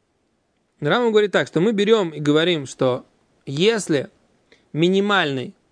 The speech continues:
э, полагается, приходится меньше ее минимума,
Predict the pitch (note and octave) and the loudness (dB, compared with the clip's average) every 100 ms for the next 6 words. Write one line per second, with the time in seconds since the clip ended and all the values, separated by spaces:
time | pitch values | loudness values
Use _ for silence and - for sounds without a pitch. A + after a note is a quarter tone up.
0 | _ _ _ _ _ _ _ C#3+ B2 A#2+ | _ _ _ _ _ _ _ -6 -2 -2
1 | A#2+ - D3+ D3 D3 E3+ F3+ D#3+ C3+ - | -2 0 2 2 2 2 2 0 -4 -2
2 | B2+ - _ _ - D#3 - G#3+ G3+ D3+ | -4 -4 _ _ -4 -2 0 2 2 -2
3 | - C#3+ D#3 _ _ _ _ _ _ _ | -4 -4 -6 _ _ _ _ _ _ _
4 | _ D#3 F3+ G3+ F#3+ - D3 C#3+ D3 F3+ | _ -2 0 0 -2 -4 -4 -2 0 0
5 | A#3 D4 G#3 D#3+ D#3 | 0 -2 -2 -2 -6